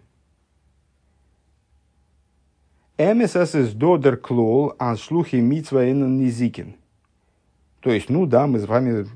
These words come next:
знаем, узнаем просто из еврейского закона, из Талмуда,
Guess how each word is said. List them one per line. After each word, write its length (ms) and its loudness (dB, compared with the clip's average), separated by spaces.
знаем, 400 -4
узнаем 600 0
просто 260 0
из 120 -4
еврейского 400 0
закона, 480 -2
из 120 -6
Талмуда, 580 0